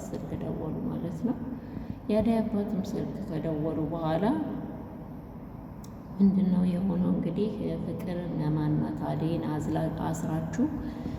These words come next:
ለጌታው ልጅ ወስዳችሁ ስጡ ብለው ትዕዛዝ አስተላልፈዋል ማለት ነው የአደይ አባት። እነ ጫኔም እንግዲህ «እንዴ ራሱ መጥቶ አይወስድም እንዴ?» ብለው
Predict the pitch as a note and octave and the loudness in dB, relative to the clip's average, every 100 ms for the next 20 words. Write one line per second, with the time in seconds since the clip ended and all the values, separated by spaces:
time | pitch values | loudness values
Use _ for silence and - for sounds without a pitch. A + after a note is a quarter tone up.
0 | - - - E3 F3 F3+ F3 F3 D#3+ E3 | -6 -8 -4 0 2 2 2 0 2 4
1 | D#3+ D#3+ D#3 D3+ D3 D#3+ - - - - | 4 4 2 0 0 -2 -4 -8 -8 -8
2 | - - D#3+ D#3 F3 F3+ D3+ D#3 D#3+ G#3 | -8 -6 -4 -2 -2 -2 0 0 4 2
3 | - D#3+ E3 E3 D3 D3 - - - D#3 | 2 0 2 0 -2 -2 -4 -6 -4 -4
4 | - D#3 C#3 D3 F3+ G3+ - E3+ D#3+ D#3 | -4 -4 -2 -2 -2 -2 -2 0 2 2
5 | D#3+ - D3 D3 - E3 - - D#3+ D#3 | 0 -2 0 0 0 -2 0 0 0 -2
6 | - - - - - D#3 D#3+ E3 D#3 D3+ | -2 -4 -2 -2 -2 0 0 0 0 0
7 | D3+ D3+ A3+ - - - - - - - | 0 2 0 0 -4 -6 -6 -8 -8 -10
8 | - - B3 C4+ - B3 A#3 A3+ A3 G#3+ | -4 8 10 10 8 8 8 6 6 4
9 | A3 C4+ B3+ - G#3 - - G#3 A#3+ C4 | 4 4 4 4 2 0 0 0 2 6
10 | A#3+ B3 A#3 G3+ A3+ - C#4 E4 A3+ - | 6 6 4 4 2 0 2 6 6 6
11 | - - - D#3+ D#3+ D#3+ D#3 - - - | 4 2 0 2 2 2 0 -2 -2 -2
12 | E3+ E3 E3 | -2 0 2